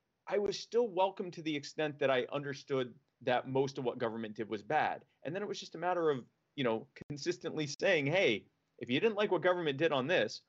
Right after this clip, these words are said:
what makes you think you can trust them on this?" But that conversation couldn't have happened if people called me a, a, a baby-killing bootlicker and told me to, to, you know, to hit the bricks. I,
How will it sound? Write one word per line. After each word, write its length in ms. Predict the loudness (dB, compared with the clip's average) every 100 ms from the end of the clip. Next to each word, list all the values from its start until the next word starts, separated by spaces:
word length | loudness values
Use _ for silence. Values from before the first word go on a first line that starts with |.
| _
what 200 | -4 -2
makes 240 | -4 -6
you 80 | -8 -6
think 180 | -8 -8
you 80 | -6
can 140 | -4
trust 300 | 0 0 -2
them 140 | -4 -2
on 160 | -2
this?" 360 | 0 -2 -4 -12 -18 _
But 160 | 0 2
that 160 | 0
conversation 640 | 0 -2 -2 -4 -6 -6 -6
couldn't 180 | -6 -4
have 80 | 0
happened 420 | 0 0 -2 -4 -8
if 140 | -6 -6
people 240 | -6 -6
called 260 | 0 0 2
me 140 | 2
a, 80 | 4
a, 260 | 2 0 -2
a 60 | -2
baby-killing 720 | 0 0 -4 -2 -2 -2 -2
bootlicker 520 | -2 0 2 4 2
and 100 | 2
told 180 | -2 0
me 100 | 2
to, 180 | 2
to, 300 | 2 -2 -2 -2
you 80 | -4
know, 180 | -4 -8 _ -2
to 80 |
hit 160 | 0 0
the 80 | 0
bricks. 460 | 2 0 0 -6 -16 _ -2
I, 100 | 0